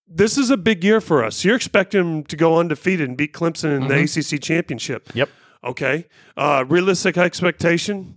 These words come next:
Speaker 1: All right. I'm on board with that. They lose a game, they're a failure. So that's a realistic expectation that Sleep Hawk Worldwide has come to.
Speaker 2: <laughs>
Speaker 1: Um, and,
Speaker 2: When
Speaker 1: uh,
Speaker 2: you say it like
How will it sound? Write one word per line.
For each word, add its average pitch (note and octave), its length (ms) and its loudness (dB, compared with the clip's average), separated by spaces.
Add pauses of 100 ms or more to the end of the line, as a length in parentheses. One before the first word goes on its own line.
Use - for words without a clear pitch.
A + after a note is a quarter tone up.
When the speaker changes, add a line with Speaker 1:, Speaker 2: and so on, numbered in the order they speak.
Speaker 1:
All C3 100 -6
right. F3 300 -4
I'm D#3+ 180 0
on F3 180 2
board F3 200 2
with D#3 120 -2
that. A#2 260 -4 (440)
They E3 160 2
lose F#3 220 2
a F3 60 0
game, E3 320 0
they're C#3+ 160 0
a B2+ 40 -4
failure. B2 460 -2 (340)
So B2+ 500 0 (440)
that's C#3+ 320 0
a D#3+ 60 2
realistic D3 640 0 (240)
expectation D3 760 -2
that A#2+ 160 -6
Sleep E3 320 -4
Hawk D3+ 240 0
Worldwide C3+ 520 0
has A#2 120 -8
come C#3+ 280 -2
to. D3 340 0
Speaker 2:
<laughs> - 40 0 (540)
Speaker 1:
Um, B2+ 480 2 (320)
and, D3 420 4
Speaker 2:
When - 120 6
Speaker 1:
uh, - 20 4
Speaker 2:
you C3+ 80 4
say C#4+ 300 2
it D#4+ 100 0
like G#3 280 -2